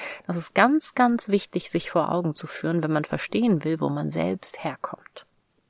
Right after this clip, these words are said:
Und was in, was in diesen Jahren, in denen niemand weiß, ob's gut ausgeht und wie es ausgeht, ähm, und dass es überhaupt ausgeht, so ein Krieg passiert,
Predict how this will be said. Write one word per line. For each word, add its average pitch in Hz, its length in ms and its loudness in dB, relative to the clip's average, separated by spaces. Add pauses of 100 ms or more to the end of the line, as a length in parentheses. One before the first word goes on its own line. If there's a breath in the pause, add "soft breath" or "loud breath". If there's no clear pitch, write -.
Und 202 140 12
was 233 160 10
in, 254 240 8 (160)
was - 160 4
in 247 80 10
diesen 247 320 10
Jahren, 202 600 8
in 165 200 2
denen 185 260 8
niemand 185 440 6
weiß, 190 360 6
ob's - 220 -4
gut 214 260 4
ausgeht 160 640 0
und 160 160 0
wie 202 180 8
es 196 120 0
ausgeht, 160 800 -2
ähm, 156 240 -2
und - 160 2
dass 214 160 8
es 330 160 4
überhaupt 151 420 -4
ausgeht, - 520 -6 (340 loud breath)
so - 160 -6
ein 160 160 -2
Krieg - 340 -6
passiert, 214 680 4